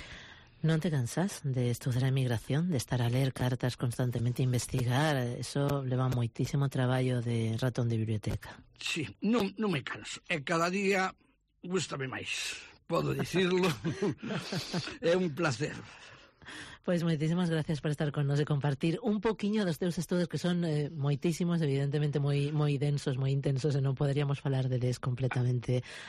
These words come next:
Speaker 1: aquí nun pequeno programa
Speaker 2: Mira,
Speaker 1: de radio. Dime.
Speaker 2: antes de terminar,
Speaker 1: Sí.
Speaker 2: eu espero e deseo que o Ribadeo Indiano convírtase no principal e-, evento que trate a inmigración en España. Existen infinidade de po-,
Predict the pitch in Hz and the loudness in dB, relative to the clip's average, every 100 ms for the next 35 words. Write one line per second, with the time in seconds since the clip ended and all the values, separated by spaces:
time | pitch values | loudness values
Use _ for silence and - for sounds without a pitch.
0 | - 135 143 135 127 - 131 131 127 123 | -2 0 2 0 0 0 0 2 2 2
1 | 127 127 120 113 113 120 117 113 117 110 | 2 2 0 0 0 2 2 2 2 2
2 | 135 190 196 180 170 160 139 143 175 180 | 2 2 2 2 0 -2 0 2 2 2
3 | 156 110 180 190 160 107 - 208 190 165 | 0 -2 2 2 2 -2 -4 0 2 2
4 | 196 131 - 147 123 139 - _ _ _ | 0 -2 -2 -2 -2 -4 -8 _ _ _
5 | _ _ - 143 135 131 190 185 196 165 | _ _ -2 0 2 0 2 2 2 2
6 | 196 175 165 202 - _ - 160 160 214 | 0 0 -2 -4 -10 _ -2 0 0 -2
7 | 185 175 135 147 131 135 - 117 127 226 | 0 -2 0 -2 -2 -4 -4 -10 -4 -2
8 | 226 185 76 - 147 156 208 170 - 170 | 0 -2 -6 -6 -2 0 0 0 -4 -6
9 | 208 - - - 156 - 185 160 190 165 | -6 -12 -16 -4 -2 0 0 2 0 0
10 | 135 123 - 160 165 127 104 - 160 107 | -2 -6 -2 0 0 0 -4 -2 -2 -2
11 | - - _ _ _ - - - - _ | -8 -20 _ _ _ -20 -20 -20 -20 _
12 | 170 165 262 - 247 185 139 147 170 208 | -2 0 -2 0 0 0 0 2 2 2
13 | 196 165 | 0 -4